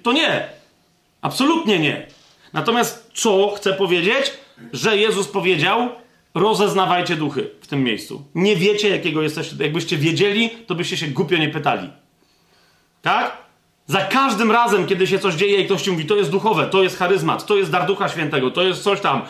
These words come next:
to, to musi pochodzić od Ducha Świętego”. Mówię: „Może”. Zasadniczo zwykle taka rzecz była.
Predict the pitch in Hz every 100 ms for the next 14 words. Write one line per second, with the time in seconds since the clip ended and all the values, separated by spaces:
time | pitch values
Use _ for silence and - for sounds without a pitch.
0 | - - 185 190 - - 214 214 247 233
1 | 208 196 185 175 180 175 185 170 165 139
2 | 127 131 151 214 269 381 175 123 - -
3 | _ _ _ _ _ _ _ - 190 220
4 | 185 226 262 180 220 220 254 220 233 196
5 | 214 208 240 123 98